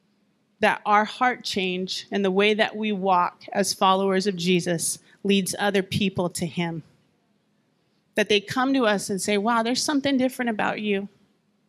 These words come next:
You don't get mad like everybody else does. You don't ask for credit like everybody else does.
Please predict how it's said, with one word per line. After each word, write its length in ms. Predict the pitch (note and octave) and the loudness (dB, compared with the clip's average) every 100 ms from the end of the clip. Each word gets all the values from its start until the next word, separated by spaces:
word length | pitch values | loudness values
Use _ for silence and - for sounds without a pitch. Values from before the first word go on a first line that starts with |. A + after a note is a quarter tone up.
| _ _ _ - | _ _ _ -4
You 80 | A#3+ | 0
don't 180 | C#4+ C4 | 0 0
get 160 | A3 | -2
mad 320 | A#3 A#3+ C#4 | 0 0 0
like 160 | A#3+ G#3+ | -2 -4
everybody 380 | G#3 G#3 G#3 G3 | -2 -2 0 0
else 240 | G3 - | -2 -4
does. 440 | - F3+ F#3 - - _ _ _ _ _ _ _ _ _ _ _ _ | -4 -6 -6 -10 -12 _ _ _ _ _ _ _ _ _ _ _ _
You 140 | A3+ B3+ | 2 2
don't 200 | C#4+ - | 2 0
ask 280 | A#3+ B3 | 0 0
for 120 | - G#3 | 0 -2
credit 460 | - B3+ B3 A#3 | 0 0 2 0
like 180 | A3 G3 | -2 -2
everybody 460 | G3 G3 F#3+ F#3+ F3 | 0 0 -2 -2 -2
else 280 | F3+ - | -2 -4
does. 500 | - E3+ E3+ - - | -6 -6 -6 -10 -16